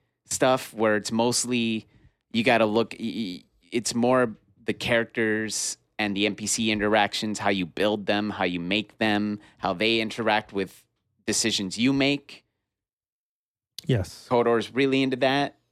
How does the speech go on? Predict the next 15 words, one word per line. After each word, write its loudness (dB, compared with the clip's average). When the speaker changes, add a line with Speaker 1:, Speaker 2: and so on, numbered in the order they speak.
Speaker 1:
Homeworld, 4
it's -2
more 4
of 0
the 0
narrative, 2
like, -2
more 0
of, -4
like, -2
the 0
emotion 0
of 0
what 0
these -2